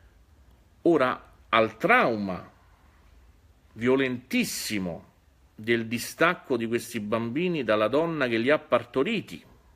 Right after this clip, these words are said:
ricordiamo sempre, chiunque di noi ha figli ha idea di cosa voglia dire strappare i bambini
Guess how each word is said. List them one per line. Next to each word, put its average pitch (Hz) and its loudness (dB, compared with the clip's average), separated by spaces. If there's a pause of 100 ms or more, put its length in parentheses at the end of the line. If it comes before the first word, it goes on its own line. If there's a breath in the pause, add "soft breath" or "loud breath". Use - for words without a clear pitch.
(440)
ricordiamo 107 0
sempre, 123 -2
chiunque 143 -2
di 123 0
noi 147 -2
ha 131 2
figli 233 -4 (640 soft breath)
ha - -2
idea 143 2
di 98 -10
cosa 110 2
voglia 156 0
dire 233 -4
strappare - 0 (360)
i 139 -2
bambini 113 -2